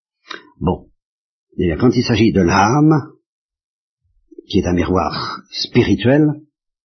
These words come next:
c'est pas un miroir matériel, le soleil,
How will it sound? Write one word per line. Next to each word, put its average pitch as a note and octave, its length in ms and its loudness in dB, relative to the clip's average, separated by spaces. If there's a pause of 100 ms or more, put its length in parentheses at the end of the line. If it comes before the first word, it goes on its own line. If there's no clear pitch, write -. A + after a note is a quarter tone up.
c'est - 160 -12
pas E2+ 140 -4
un E2+ 40 -4
miroir E2+ 320 -4
matériel, A#2+ 600 -2 (2500)
le B2 160 4
soleil, C3+ 600 2